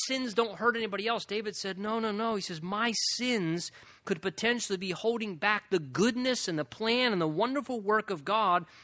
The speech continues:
for Jerusalem." And he says, "Lord, please don't let my failures hold back the good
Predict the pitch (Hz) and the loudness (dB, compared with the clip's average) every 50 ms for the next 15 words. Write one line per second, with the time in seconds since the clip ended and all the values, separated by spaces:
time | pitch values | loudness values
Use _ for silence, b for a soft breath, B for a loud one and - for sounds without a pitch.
0 | B B B B - - 220 220 214 190 160 185 196 180 185 226 277 269 - - | B B B B -8 0 2 2 2 4 2 0 0 2 0 0 0 0 0 0
1 | 208 185 180 180 190 185 - 208 202 170 160 233 233 208 - - - 254 262 247 | 0 0 0 0 -2 -2 -2 -4 -4 -4 -2 -2 -2 -2 -2 -6 -6 -4 -2 -2
2 | 170 - - 226 269 269 262 247 233 214 214 208 202 - - 214 220 226 240 220 | -2 4 6 6 6 6 2 0 -2 2 2 2 2 2 0 -2 0 0 2 2
3 | 196 185 170 - 202 202 180 143 190 196 196 - - 175 151 135 120 117 151 196 | 2 0 0 -2 -2 -2 -2 0 0 0 0 0 -2 -6 -6 -6 -6 -6 -4 -2
4 | 220 226 226 | 0 0 -2